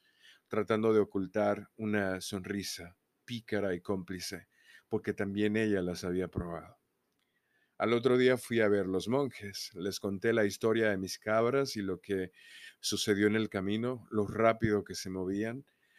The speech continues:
Asintieron con la cabeza, como si ya supieran todo lo que tenían que decir, y uno de ellos tomó las bayas,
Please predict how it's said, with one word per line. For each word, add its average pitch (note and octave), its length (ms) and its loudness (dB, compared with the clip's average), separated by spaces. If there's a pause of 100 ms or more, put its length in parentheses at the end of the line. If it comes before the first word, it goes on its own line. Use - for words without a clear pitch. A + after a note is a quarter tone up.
(140)
Asintieron A2 580 0
con G#2+ 160 0
la F#2+ 100 -2
cabeza, G2 500 0
como F#2+ 220 -2
si G2+ 160 -2
ya A2 120 4
supieran G#2+ 500 2
todo A2 200 4
lo G#2 120 4
que F#2+ 120 -12
tenían G2+ 380 -2
que F#2+ 120 -4
decir, F#2 540 -2
y G#2 120 -4
uno A2+ 200 2
de G#2+ 200 6
ellos A#2 280 0
tomó G#2 300 0
las G2 220 0
bayas, A#2 500 0